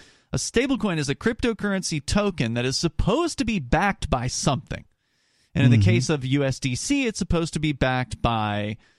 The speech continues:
Speaker 1: the equivalent of dollars. Now, according to U S D C's attestation, they, uh, back their coin with government bonds and quote-unquote cash-like assets, including, according to their reserve report, nine point eight eight billion of cash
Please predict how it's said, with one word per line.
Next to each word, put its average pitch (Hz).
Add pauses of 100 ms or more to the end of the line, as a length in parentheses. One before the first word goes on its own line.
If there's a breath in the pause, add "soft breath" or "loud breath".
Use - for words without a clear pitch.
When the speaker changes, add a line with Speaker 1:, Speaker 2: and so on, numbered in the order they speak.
(360)
Speaker 1:
the 196
equivalent 240
of 143
dollars. 113
Now, 135
according 226
to 190
U 180
S 170
D 160
C's 147
attestation, 147 (400 loud breath)
they, 143
uh, 139
back 160
their 175
coin 151
with 123
government 160
bonds 160 (240 soft breath)
and 139 (160)
quote-unquote 160
cash-like 160
assets, 151 (340 soft breath)
including, 180
according 165
to 139
their 139
reserve 170
report, 147
nine 160
point 170
eight 147
eight 135
billion 220
of -
cash 131